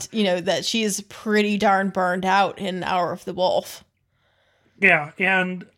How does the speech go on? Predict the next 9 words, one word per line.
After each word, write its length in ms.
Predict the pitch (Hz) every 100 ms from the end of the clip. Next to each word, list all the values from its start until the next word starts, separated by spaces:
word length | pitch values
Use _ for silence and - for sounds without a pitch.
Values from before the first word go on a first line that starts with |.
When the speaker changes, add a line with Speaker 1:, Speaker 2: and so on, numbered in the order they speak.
| -
Speaker 2:
I 160 | 185
think 240 | 170 254 262
it's 160 | 220
something 300 | - 196 196
where 160 | 175 170
it's 160 | 156 165
like, 520 | 165 156 139 139 -
you 180 | - 202
know, 420 | 180 165 156 180